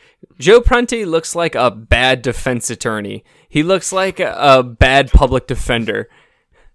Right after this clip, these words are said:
He look, if I saw Joe, if I got caught up in some shit and I couldn't afford, like, a real lawyer and I saw Joe Prunty's ass coming towards me to defend me,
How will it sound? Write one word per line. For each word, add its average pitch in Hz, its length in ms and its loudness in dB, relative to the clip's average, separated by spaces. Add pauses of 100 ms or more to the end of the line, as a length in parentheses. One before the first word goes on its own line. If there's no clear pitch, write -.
(120)
He 185 240 -4
look, 220 200 4
if 165 260 0
I 202 80 4
saw 214 240 2
Joe, 160 300 2
if 139 180 -2
I 175 140 2
got 190 240 0
caught 156 240 -2
up 156 120 0
in 160 120 -2
some 151 220 -10
shit 151 260 0
and 127 100 -4
I 117 60 0
couldn't 147 240 -2
afford, 131 480 -4
like, 113 180 -6
a 107 60 -2
real 113 340 -2
lawyer 113 380 -2
and 117 120 -8
I 117 100 -6
saw 127 180 -2
Joe 117 260 -4
Prunty's 113 500 -2
ass 127 220 -2
coming 131 300 -4
towards 131 340 -4
me 143 160 -4
to 120 140 -8
defend 123 400 -4
me, 151 160 -2